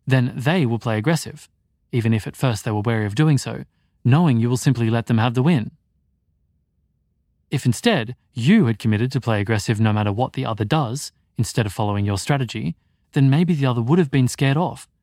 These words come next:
and you would have won, also without conflict.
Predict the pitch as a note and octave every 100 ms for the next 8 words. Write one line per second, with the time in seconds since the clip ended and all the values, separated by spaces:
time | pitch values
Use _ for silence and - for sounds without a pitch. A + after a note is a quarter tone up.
0 | _ _ B2+ A#2 A2 A2 C3+ E3+ A2+ -
1 | _ _ - B2+ - G#2+ G2+ A2 - G#2
2 | A#2 - _